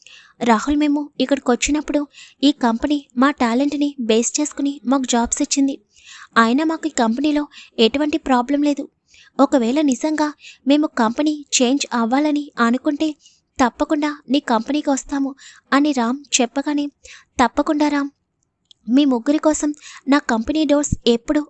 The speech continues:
ఓపెన్లోనే ఉంటాయి" అని రాహుల్ చెప్పగానే, ఇంతలో కాఫీ వస్తుంది. రామ్ రాహుల్కి ఎదురుగా కాఫీ జరిపి, "తీసుకో రాహుల్" అని అనగానే, "Already నేను తాగాను రామ్. సరే, నాకు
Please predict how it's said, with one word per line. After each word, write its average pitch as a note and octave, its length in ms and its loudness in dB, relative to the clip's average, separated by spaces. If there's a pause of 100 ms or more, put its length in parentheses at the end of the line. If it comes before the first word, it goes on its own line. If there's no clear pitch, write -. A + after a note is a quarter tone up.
ఓపెన్లోనే D4+ 500 2
ఉంటాయి" C#4+ 420 0 (160)
అని C#4+ 160 2
రాహుల్ B3+ 340 -2 (120)
చెప్పగానే, C#4+ 440 -4 (520)
ఇంతలో B3+ 360 0
కాఫీ B3+ 500 -2
వస్తుంది. C#4+ 420 -4 (560)
రామ్ A#3+ 280 2 (240)
రాహుల్కి C4+ 440 0
ఎదురుగా C#4+ 420 -2 (180)
కాఫీ A#3 300 0
జరిపి, C#4+ 400 -4 (420)
"తీసుకో C4 340 0
రాహుల్" D4 300 -2 (160)
అని C#4 260 0
అనగానే, C#4+ 500 -2 (460)
"Already C4+ 380 2
నేను C#4+ 280 -2 (120)
తాగాను C4+ 380 0
రామ్. C#4 180 -2 (460)
సరే, C4 320 0
నాకు D4+ 320 -4